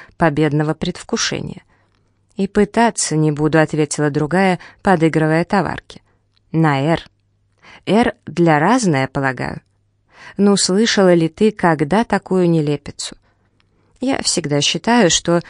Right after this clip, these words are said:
перекрёстных ссылок мало не бывает. Когда я уйду, ни малейших трудностей с поиском не возникнет. «А вот и нет, возникнет», думала Кэтрин.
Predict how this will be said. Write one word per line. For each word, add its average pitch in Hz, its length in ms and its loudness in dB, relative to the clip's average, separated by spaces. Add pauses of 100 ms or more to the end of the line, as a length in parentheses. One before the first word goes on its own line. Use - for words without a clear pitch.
(160)
перекрёстных 165 600 2
ссылок 214 520 0
мало 156 360 2
не 170 160 0
бывает. 220 580 -4 (480)
Когда 165 300 2
я 151 160 4
уйду, 147 460 2
ни 220 160 6
малейших 165 580 2
трудностей 151 580 -2
с - 140 -6
поиском 220 580 0
не 156 120 2
возникнет. - 760 -6 (680)
«А 160 160 2
вот 135 240 -4
и 233 60 2
нет, 190 260 4
возникнет», 185 800 0
думала 139 320 0
Кэтрин. - 480 -14